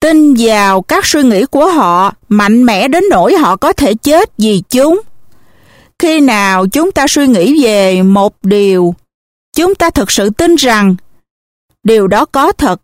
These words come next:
dù cho tuần tới chúng ta có thể nghĩ một điều khác. Tất cả chúng ta đã xác định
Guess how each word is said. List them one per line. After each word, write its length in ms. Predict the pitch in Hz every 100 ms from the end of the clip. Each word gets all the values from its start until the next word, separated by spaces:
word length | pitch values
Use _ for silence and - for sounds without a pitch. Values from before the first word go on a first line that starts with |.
| - _ _ _ _ -
dù 300 | 220 240 208 190
cho 320 | 254 277 277 - -
tuần 300 | 233 214 180
tới 460 | - 233 254 330 392
chúng 200 | - 330
ta 140 | 339 285
có 160 | 320
thể 180 | 339 277
nghĩ 300 | 285 202 233
một 260 | 370 226 208
điều 240 | 214 185
khác. 360 | 170 - 311 - _ _ _ _ _ _ _ _ _ _ _ _ - _ - - - - - _ _ _ _ _ _ _ -
Tất 360 | 349 403 -
cả 460 | - 220 196 190 330 -
chúng 260 | 320 359
ta 360 | 381 311 302 302 - - -
đã 360 | 214 196 214
xác 300 | - 381 -
định 300 | 220 185 208